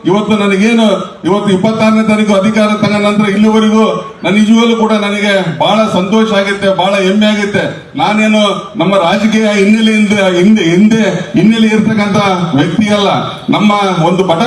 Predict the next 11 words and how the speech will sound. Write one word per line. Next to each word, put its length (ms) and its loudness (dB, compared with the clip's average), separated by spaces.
ಕುಟುಂಬದಿಂದ 460 2
ಬಂದಿರತಕ್ಕಂಥ 840 0
ವ್ಯಕ್ತಿ 320 0
ನಾನು. 260 0
ನಮ್ಮ 200 0
ತಂದೆಯವರು 680 0
ಒಂದು, 280 0
ಆ, 20 0
ಊಟ 460 0
ಮತ್ತು 760 0
ಬಟ್ಟೆಗೋಸ್ಕರ 680 0